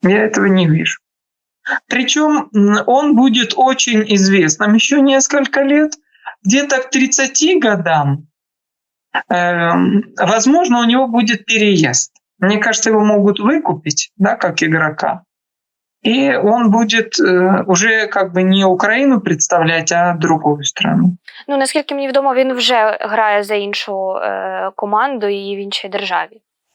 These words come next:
Speaker 1: Ага, то есть он, э, но он, э, как, э, это за, за другую страну, получается, да?
Speaker 2: Ну, в Челсі. Я знаю, що він, е, е, його викупив футбольний клуб, і він грав в Чел-, в Челсі.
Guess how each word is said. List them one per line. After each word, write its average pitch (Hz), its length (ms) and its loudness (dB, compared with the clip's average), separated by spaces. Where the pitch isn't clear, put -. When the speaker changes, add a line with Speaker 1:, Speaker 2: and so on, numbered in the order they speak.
Speaker 1:
Ага, 165 460 -2
то 202 80 2
есть 202 200 0
он, 233 260 0
э, 180 400 0
но 220 380 2
он, 226 400 0
э, 180 260 0
как, 165 340 -4
э, 160 460 -2
это 190 260 -2
за, 214 340 0
за 196 220 2
другую 226 360 2
страну, 202 440 0
получается, 147 680 -2
да? 233 220 0
Speaker 2:
Ну, 294 80 -2
в 302 80 -8
Челсі. 233 480 -2
Я 214 100 -2
знаю, 247 200 -2
що 226 300 -6
він, 226 280 -8
е, 208 500 -4
е, 214 40 -12
його 214 360 -2
викупив 208 420 -6
футбольний 208 680 -4
клуб, 359 240 -4
і 262 60 -4
він 247 140 -10
грав 214 200 -4
в 202 60 -20
Чел-, - 320 -10
в - 160 -8
Челсі. - 440 -8